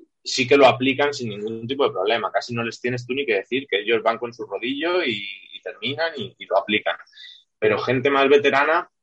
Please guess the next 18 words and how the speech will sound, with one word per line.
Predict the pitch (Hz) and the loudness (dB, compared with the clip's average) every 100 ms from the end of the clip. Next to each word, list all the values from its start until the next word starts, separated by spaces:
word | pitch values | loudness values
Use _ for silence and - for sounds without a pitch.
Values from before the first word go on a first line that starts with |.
| _ _ _ _ _ - - | _ _ _ _ _ -18 -6
eh, | 120 117 110 104 98 95 82 - _ | 0 4 6 6 6 4 2 -2 _
pues | - 90 | -10 -6
lo | 92 | -4
que | 113 | -4
hemos | 117 101 | -4 -4
hablado | - 87 | -2 -2
antes, | 117 120 123 - | -2 -4 -8 -8
¿no? | 127 | -8
Sí | - 110 | -8 -6
que | 113 | -4
tienes | 120 113 107 | -2 -4 0
que, | 110 104 98 92 90 _ _ _ _ _ | 2 4 2 -2 -4 _ _ _ _ _
que | 117 110 110 | -2 0 0
incidir | 107 107 113 123 | -2 -4 -4 -2
más | 123 113 | -2 -2
en | 104 | -6
ello. | 90 - 139 | -8 -8 2
Y, | 135 131 131 127 123 120 120 | 4 4 4 2 2 2 0